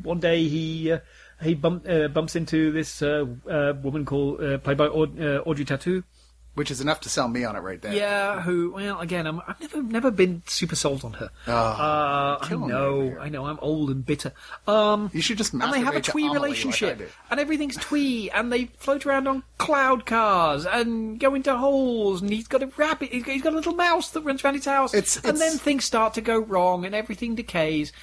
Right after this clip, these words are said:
Speaker 1: and it gets sad. And by this point, I, I was so emotionally checked out from this film that even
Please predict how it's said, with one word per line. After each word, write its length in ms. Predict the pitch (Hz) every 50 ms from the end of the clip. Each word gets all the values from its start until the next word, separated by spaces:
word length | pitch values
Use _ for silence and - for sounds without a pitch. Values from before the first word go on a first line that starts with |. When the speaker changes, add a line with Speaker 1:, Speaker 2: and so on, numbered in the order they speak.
| - - - _
Speaker 1:
and 200 | - 180 180 180
it 160 | 180 175 - 170
gets 240 | 170 165 170 - -
sad. 380 | - - 185 180 170 160 156
And 160 | - 185 185 196
by 100 | 220 226
this 160 | 240 269 -
point, 360 | - - 226 208 196 180 170 - - - - - - - - 262 - -
I, 360 | - - - - - - - - - - - -
I 120 | - 220 247
was 200 | 233 247 233 -
so 520 | - - - - - 277 302 311 285 - _ - -
emotionally 1080 | - 208 175 165 160 160 160 190 185 - - 220 208 190 185 180 170 170 165 165 160 - _ _ _ _ _ _ _ -
checked 480 | - - - 185 180 180 - - - - -
out 480 | - 143 143 165 220 208 - - - - - _ _ _ _ _
from 260 | - - 208 208 208
this 140 | 214 220 -
film 480 | - - 233 226 240 247 240 240 220 - - _ _
that 220 | - 202 214 - -
even 460 | - 240 254 277 285 294 269 226 180